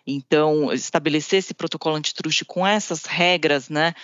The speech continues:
é, sobre, ah, o que que é, o que que é inf-, a definição de informação concorrencialmente sensível, né? Enfim, a gente sugere, é, pegar ali, partir ali do, do guia de gun jumping, né? Então, quem vai poder ter acesso?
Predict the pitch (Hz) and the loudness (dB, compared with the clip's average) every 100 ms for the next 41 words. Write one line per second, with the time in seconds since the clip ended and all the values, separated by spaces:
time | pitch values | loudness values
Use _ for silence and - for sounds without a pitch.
0 | - - - 139 - 160 143 156 147 - | -18 -10 -2 0 0 -2 0 2 2 2
1 | 147 147 151 208 - 196 175 190 202 - | 2 2 0 -2 0 2 4 4 2 0
2 | 151 - 180 180 175 185 - 120 - - | -6 -8 -2 0 0 -2 -8 -10 -6 -4
3 | 139 165 175 170 - 208 196 190 180 165 | -4 -4 -4 -4 0 0 -2 -4 -6 -6
4 | 160 165 165 175 170 170 160 156 160 156 | -4 -4 -4 -6 -4 -4 -4 -4 -4 -4
5 | 170 165 - 147 117 120 135 135 131 139 | -4 -4 -2 -2 0 -2 0 0 0 -4
6 | _ - - 120 117 139 - 147 156 151 | _ -16 -10 -6 -6 -6 -8 -2 0 2
7 | 151 - - - - 135 139 165 147 147 | -2 -8 -14 -12 -2 0 2 0 2 2
8 | 151 143 147 151 147 - 165 156 147 156 | 2 2 0 -4 -4 -2 0 2 0 -2
9 | 147 170 160 - - - 160 156 151 160 | -2 -2 -2 -6 -20 -10 -6 -6 0 0
10 | 160 151 165 165 151 135 120 - 123 123 | 0 -2 -2 0 0 0 -2 -6 -6 0
11 | 147 151 - - - - - 151 151 - | 0 -2 -8 -18 -18 -14 -2 0 0 -2
12 | - 185 214 196 185 190 175 170 175 170 | 0 2 2 2 0 0 0 2 0 0
13 | - 151 127 - | 0 2 2 -2